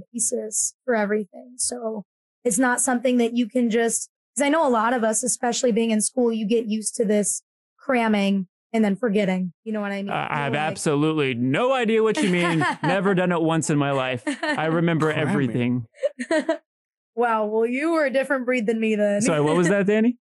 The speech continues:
Speaker 3: No, no, no, it was
Speaker 2: No,
Speaker 3: just
Speaker 2: uh, if you might have said something, I didn't quite catch that. If you
Speaker 1: <laughs>
Speaker 2: wanted
Speaker 3: I, I,
Speaker 2: to,
Speaker 3: I
Speaker 2: just
Speaker 3: don't know
Speaker 2: maybe
Speaker 3: what
Speaker 2: louder for the people in the back.
Speaker 3: I, I have no idea what cramming is.
Speaker 2: Oh, yeah,
Speaker 3: I've
Speaker 2: yeah, yeah.
Speaker 3: never
Speaker 2: Danny too. Yeah.
Speaker 1: Never
Speaker 2: Mm,
Speaker 1: done
Speaker 2: yeah,
Speaker 1: it.
Speaker 3: I, I've,
Speaker 2: absolutely.
Speaker 3: I've studied throughout the school year, and I've remembered every single thing that I've, I've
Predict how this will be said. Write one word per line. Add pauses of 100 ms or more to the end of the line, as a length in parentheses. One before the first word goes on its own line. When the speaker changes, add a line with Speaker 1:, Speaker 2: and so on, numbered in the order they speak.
(420)
Speaker 3:
No,
no,
no,
it
was
Speaker 2:
No,
Speaker 3:
just
Speaker 2:
uh, (120)
if
you
might
have
said
something,
I
didn't
quite
catch
that.
If
you
Speaker 1:
<laughs>
Speaker 2:
wanted
Speaker 3:
I,
I,
Speaker 2:
to,
Speaker 3:
I
Speaker 2:
just
Speaker 3:
don't
know
Speaker 2:
maybe
Speaker 3:
what
Speaker 2:
louder
for
the
people
in
the
back.
Speaker 3:
I, (160)
I
have
no
idea
what
cramming (160)
is.
Speaker 2:
Oh,
yeah,
Speaker 3:
I've
Speaker 2:
yeah,
yeah.
Speaker 3:
never
Speaker 2:
Danny
too.
Yeah.
Speaker 1:
Never
Speaker 2:
Mm,
Speaker 1:
done
Speaker 2:
yeah,
Speaker 1:
it.
Speaker 3:
I,
I've,
Speaker 2:
absolutely.
Speaker 3:
I've
studied
throughout
the
school
year,
and
I've
remembered
every
single
thing
that
I've,
I've